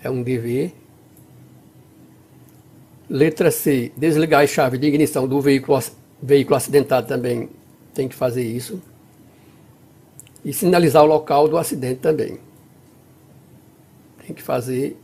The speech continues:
isso aí, tem que sinalizar o local do acidente. Vamos à próxima questão. Questão trinta e seis. Faz uma força auxiliar que facilita a frenagem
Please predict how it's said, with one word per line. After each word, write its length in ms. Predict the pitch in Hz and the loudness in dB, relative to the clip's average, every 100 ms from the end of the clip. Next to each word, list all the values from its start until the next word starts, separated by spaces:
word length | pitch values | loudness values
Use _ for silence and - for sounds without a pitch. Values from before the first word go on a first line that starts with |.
| - | -16
isso 160 | 135 | -8
aí, 200 | - 113 | -6 -6
tem 160 | - 123 | -8 -12
que 60 | - | -10
sinalizar 380 | 139 135 123 | -6 -4 -2
o 40 | 127 | -2
local 320 | 151 - 120 | -2 -4 -4
do 80 | 127 | -4
acidente. 420 | 120 - - - - _ _ _ _ _ - - _ _ | -4 -8 -8 -14 -20 _ _ _ _ _ -20 -20 _ _
Vamos 220 | 131 131 110 | -6 -2 -2
à 80 | |
próxima 340 | 104 151 - - | 2 0 0 -4
questão. 420 | 170 - - 117 - _ _ - - - - - - _ - - - | -6 -8 -10 -14 -20 _ _ -20 -20 -20 -20 -20 -20 _ -20 -20 -8
Questão 320 | 151 - 156 | -6 0 0
trinta 320 | 151 208 220 | 0 2 4
e 40 | 190 | 2
seis. 280 | 151 123 - | 2 -4 -2
Faz 420 | 196 208 208 - _ | 0 0 -2 -10 _
uma 240 | 185 214 151 | 0 0 0
força 500 | - 135 135 - - | -4 -4 -4 -4 0
auxiliar 640 | 160 - 170 131 127 131 | 0 0 0 0 0 -2
que 140 | 165 | -8
facilita 640 | - 175 226 127 123 160 165 | -4 -4 -2 -2 -2 -4 -4
a 120 | 143 | -6
frenagem 580 | - 170 139 120 104 | -2 0 2 0 -2